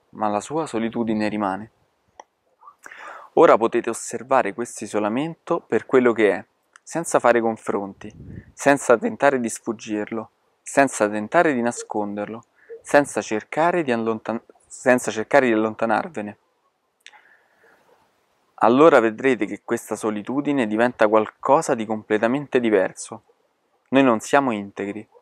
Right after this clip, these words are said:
siamo il prodotto di un'infinità di influenze, di migliaia di condizionamenti, di deformazioni psicologiche. Siamo il frutto della por-, della propaganda e della cultura. Noi non siamo integri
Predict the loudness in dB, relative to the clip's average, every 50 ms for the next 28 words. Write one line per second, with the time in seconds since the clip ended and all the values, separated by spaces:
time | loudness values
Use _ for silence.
0 | _ _ _ -2 2 2 4 4 2 0 -4 -6 -6 -4 -2 -4 -4 _ -4 -6
1 | -4 -4 -4 -6 -4 -4 -6 -8 -10 -10 -6 -4 -2 -2 -2 0 2 2 2 2
2 | 0 -4 -6 -6 -4 0 2 2 2 0 -2 -8 -12 -12 -14 -16 _ _ _ _
3 | _ -10 -6 -4 -4 -2 -2 0 0 0 0 0 -2 -2 -2 -2 -2 -2 -2 -4
4 | -6 -6 -4 -2 -2 -2 -2 -4 -6 -8 -12 -14 -18 -20 -20 -20 _ _ _ -20
5 | -20 _ _ -6 -6 -4 -4 -2 -2 -2 -2 -2 -4 -4 -2 -4 -4 -4 -4 -6
6 | -4 -2 2 4 4 4 4 2 0 -4 -10 -14 -14 -14 -16 _ _ -20 -20 _
7 | _ _ -20 -20 _ -8 -2 2 2 4 2 2 -2 -6 -10 -10 -10 -10 -10 -8
8 | -6 -4 -2 0 2 2 2 0 -2 -6 -8 -12 _ -2 2 4 4 4 2 2
9 | 0 2 2 2 0 -2 -2 -2 -4 -4 -2 0 0 0 -2 -4 -10 -10 -12 -10
10 | -8 -8 -8 -10 -12 _ _ _ _ _ _ _ _ _ _ _ _ _ _ _
11 | _ _ _ _ _ _ _ _ -20 -18 -18 -18 -18 -18 -20 -20 _ 0 2 4
12 | 4 4 4 0 0 0 2 2 2 2 0 -4 -6 -8 -8 -8 -8 -8 -8 -10
13 | -10